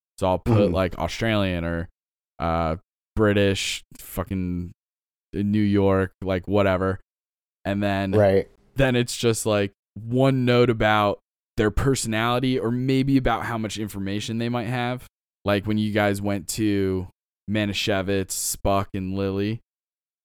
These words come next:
Speaker 1: I had
Speaker 2: Mm-hmm.
Speaker 1: specifically down for each of them how much information they had and, like, what they looked like.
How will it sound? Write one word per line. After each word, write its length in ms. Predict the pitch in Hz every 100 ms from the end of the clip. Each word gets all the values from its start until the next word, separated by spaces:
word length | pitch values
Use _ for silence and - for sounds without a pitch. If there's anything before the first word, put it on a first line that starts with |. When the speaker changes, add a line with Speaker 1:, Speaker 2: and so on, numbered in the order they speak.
| _ _
Speaker 1:
I 140 | 101 98
had 280 | 101 101
Speaker 2:
Mm-hmm. 280 | 107 104 87
Speaker 1:
specifically 760 | 82 - 123 - 143 120 117 113
down 300 | 113 104 101
for 100 | 104
each 260 | 101 98
of 120 | 101 90
them 240 | 92 87
how 180 | 98 104
much 220 | 98 98
information 460 | 90 95 92 90 90
they 100 | 87
had 440 | 87 82 85 - _ _ _ -
and, 180 | 92 90
like, 160 | 87
what 200 | 95 92
they 100 | 87
looked 240 | 82 73 -
like. 220 | 60